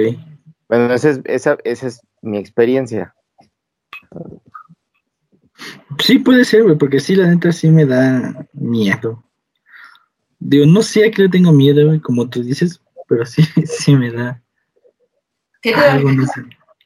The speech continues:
Speaker 2: El, el, los hijos, tener hijos.
Speaker 3: Ah. Oh, sí.
Speaker 1: Ah, no, bueno, tener hijos, güey, sí a todos, güey, pero, o sea, yo pensé que casarte, güey. No,
Speaker 2: No,
Speaker 1: tener
Speaker 2: fíjate
Speaker 1: hijos
Speaker 2: que el casarme me da lo mismo, güey, o sea, como que sí, como que no,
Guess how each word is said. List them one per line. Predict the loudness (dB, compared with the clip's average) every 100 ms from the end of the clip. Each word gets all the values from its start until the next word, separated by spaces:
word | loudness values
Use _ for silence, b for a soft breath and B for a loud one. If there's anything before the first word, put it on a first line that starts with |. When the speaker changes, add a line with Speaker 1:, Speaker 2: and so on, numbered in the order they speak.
| _ _ 0
Speaker 2:
El, | 4 4
el, | 4 4 6 6
los | 4 0
hijos, | -2 -2 -2
tener | 0 0
hijos. | 0 -2 -12 -16 _ _ _ _ -8
Speaker 3:
Ah. | -4 -2 -2 -4 -8 -10 _ _ _ _ _ _ _ _ _ _ _ _ _ _ _ _ -10
Oh, | -2 2 2
sí. | 0 -4
Speaker 1:
Ah, | -2 0
no, | 2
bueno, | 0 -2
tener | -4 -2 2
hijos, | 2 0 -2
güey, | -2 -4
sí | -2
a | -4
todos, | -2 -2 -2 -4
güey, | -8 -14 _
pero, | -14 -14
o |
sea, | -10 -8
yo | -8 -10
pensé | -10 -4
que | -4
casarte, | -2 -4 -2 -6 -4 -10
güey. | -12 _ _ _ _ _ _ -4
No, | 0
Speaker 2:
No, | 0 0
Speaker 1:
tener | 0
Speaker 2:
fíjate | 0 0
Speaker 1:
hijos | 0
Speaker 2:
que |
el | 0
casarme | 0 0 2 4
me | 4
da | 4
lo | 4
mismo, | 4 2 -2 -4
güey, | -6
o |
sea, | -4 -6
como | -8 -14
que | -12 -12
sí, | -14 -18
como | -12 -12 -12
que |
no, | _